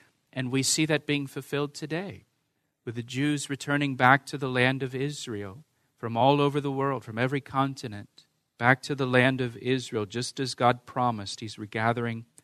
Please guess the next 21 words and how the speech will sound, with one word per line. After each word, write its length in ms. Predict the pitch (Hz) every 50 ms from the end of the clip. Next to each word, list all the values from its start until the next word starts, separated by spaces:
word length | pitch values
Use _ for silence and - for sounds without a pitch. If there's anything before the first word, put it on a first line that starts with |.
| _ _ _ _ _ _ _ _ _
his 240 | - 120 110 - -
people. 640 | - - - 127 117 113 _ - 107 95 92 101 107 - _ _ _ _ _ _ _ _ _ - -
Now, 100 | 147 151
again, 320 | 151 135 165 190 196 156
the 100 | 139 135
context 760 | - - - 156 175 208 226 208 - 190 170 156 - - -
here, 180 | 160 147 143 135
though, 240 | 120 131 123 127 135
he's 260 | 135 147 139 127 135
writing 440 | 127 139 147 165 185 190 185 160 135
this 340 | 139 143 139 135 - -
to, 420 | - - - 147 135 131 127 123 120 _ _ _ _ _ _ _ _ _
to 160 | - - 147 131
Jews 840 | 120 117 120 139 180 220 220 208 175 156 156 156 156 - - - - _ _ _ -
that 120 | - 147 147
are 80 | 151
in 320 | 143 160 160 170 175 170 160
Babylon, 920 | 165 160 160 175 165 180 170 151 135 120 117 117 117 120 139 151 147 135 _ _ _ _ _ _ _ _ -
that 120 | 139 135
are 80 | 139 135
slaves, 1040 | - - - - - 160 160 175 170 160 143 135 139 147 156 147 - - - -